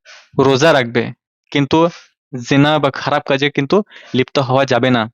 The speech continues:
এতে দুনিয়াতেও ক্ষতি রয়েছে, আখিরাতেও ক্ষতি রয়েছে। আজকে যে ভয়ঙ্কর হাদিসটা আমরা শুনলাম, সেই হাদিস থেকে আমরা এই শিক্ষাই নেব যে ইনশাআল্লাহ পরবর্তী আগামী সময়ে আমরা সবাই চেষ্টা করব আল্লাহর হুকুম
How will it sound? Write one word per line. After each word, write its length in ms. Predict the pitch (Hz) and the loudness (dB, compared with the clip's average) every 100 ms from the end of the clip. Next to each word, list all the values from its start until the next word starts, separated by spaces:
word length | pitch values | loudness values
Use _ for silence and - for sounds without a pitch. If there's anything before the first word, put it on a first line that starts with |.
| _ _ _ | _ _ _
এতে 200 | 127 - | -8 -6
দুনিয়াতেও 480 | 123 135 143 156 180 175 - _ _ | -2 0 0 2 0 -2 -10 _ _
ক্ষতি 240 | - 160 180 | -4 -2 2
রয়েছে, 280 | 180 175 196 214 _ _ _ | 0 0 -2 -4 _ _ _
আখিরাতেও 400 | 123 - 131 151 | -10 -4 -2 0
ক্ষতি 200 | 139 123 | -2 -2
রয়েছে। 260 | 113 113 - 113 _ _ _ _ _ _ _ _ _ _ - - _ - | 0 0 -6 -14 _ _ _ _ _ _ _ _ _ _ -20 -20 _ -4
আজকে 280 | 143 - 208 | -2 0 -2
যে 120 | 196 | 0
ভয়ঙ্কর 380 | 156 151 170 170 | 0 0 0 -2
হাদিসটা 360 | 147 151 - 170 | -2 -4 -2 0
আমরা 220 | 165 175 | 0 -2
শুনলাম, 440 | - 156 151 143 120 - _ _ _ _ _ _ | -4 0 2 0 -2 -10 _ _ _ _ _ _
সেই 180 | - 156 | -4 -4
হাদিস 340 | 131 147 170 - | -2 -2 -2 -2
থেকে 140 | 180 | -2
আমরা 180 | 165 160 | 0 2
এই 120 | 156 | 0
শিক্ষাই 300 | 156 - - | 0 -4 -2
নেব 180 | 165 156 | 0 0
যে 80 | 156 | 0
ইনশাআল্লাহ 420 | 151 - 156 165 | -2 0 0 0
পরবর্তী 500 | 165 143 147 - 170 | 0 0 0 0 -2
আগামী 320 | - 135 160 | -2 0 2
সময়ে 320 | 180 151 147 120 123 _ _ _ | 2 2 0 0 -4 _ _ _
আমরা 180 | 127 143 | -2 -2
সবাই 260 | - 139 160 | -2 -2 -2
চেষ্টা 260 | 143 - | -4 -6
করব 160 | - 151 | -2 0
আল্লাহর 320 | 160 - 139 131 | 0 0 0 0
হুকুম 240 | 160 175 | 0 -2